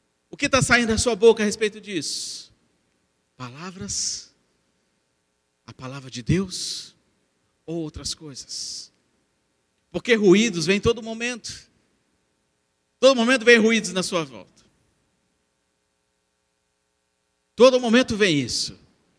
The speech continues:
Mas os ruídos não vão poder, não podem te abalar, querido. Os ventos não podem te abalar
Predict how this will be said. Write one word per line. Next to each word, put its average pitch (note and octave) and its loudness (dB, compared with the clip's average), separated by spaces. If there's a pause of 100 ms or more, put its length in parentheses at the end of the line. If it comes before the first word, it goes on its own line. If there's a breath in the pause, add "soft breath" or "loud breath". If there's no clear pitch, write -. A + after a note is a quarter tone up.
(240)
Mas E3+ 0
os C#3+ -2
ruídos D#3 2
não G3 2
vão F#3+ 2
poder, F#3+ 2
não E3 -2
podem E3+ -2
te - -4
abalar, D#3+ -4
querido. A#2+ -12 (1300)
Os D#3+ 0
ventos E3+ 2
não E3 -2
podem F#3 0
te F3 -6
abalar F3+ -2